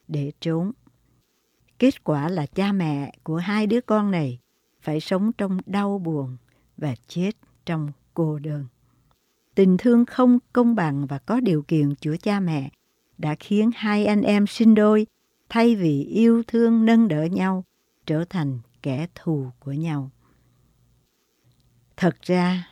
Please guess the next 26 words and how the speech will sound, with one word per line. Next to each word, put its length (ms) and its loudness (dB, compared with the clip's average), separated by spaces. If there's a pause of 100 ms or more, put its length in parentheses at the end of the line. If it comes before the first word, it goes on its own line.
thường 300 4
các 180 -2
bậc 240 0
cha 140 0
mẹ 300 0
không 340 2
nghĩ 240 4
rằng 220 0
mình 280 2
thương 340 4
con 300 0
cái 300 -2
trong 240 -2
gia 140 -2
đình 240 0
không 280 -2
đồng 260 -2
đều, 300 -2 (400)
hay 180 0
là 220 2
thương 280 2
với 140 0
tình 300 -2
thương 300 -4
có 140 -6
điều 260 -4